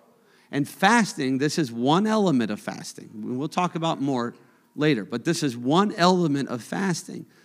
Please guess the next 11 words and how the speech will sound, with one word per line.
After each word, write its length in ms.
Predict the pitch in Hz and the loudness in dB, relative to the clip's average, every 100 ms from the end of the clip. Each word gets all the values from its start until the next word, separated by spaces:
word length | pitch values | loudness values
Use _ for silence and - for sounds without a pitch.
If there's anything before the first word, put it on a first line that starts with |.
| _ _ _ | _ _ _
where 140 | - 151 | 0 2
we 140 | 143 | 4
need 460 | 143 156 185 208 175 | 2 2 4 4 2
to 100 | - | -2
understand 1040 | 170 175 170 160 151 - 151 143 123 117 - _ _ _ _ _ _ _ _ _ | 0 0 -2 -4 -6 -8 -4 -4 -4 -10 -16 _ _ _ _ _ _ _ _ _
the 80 | 233 | -10
power 560 | - 156 175 190 196 | -2 0 2 2 0
that 240 | 214 160 - | 0 -2 -4
food 560 | - - 233 220 185 | -8 4 4 4 0
can 160 | - 175 | 0 0
have 560 | 143 147 110 - - | 0 -2 -4 -8 -18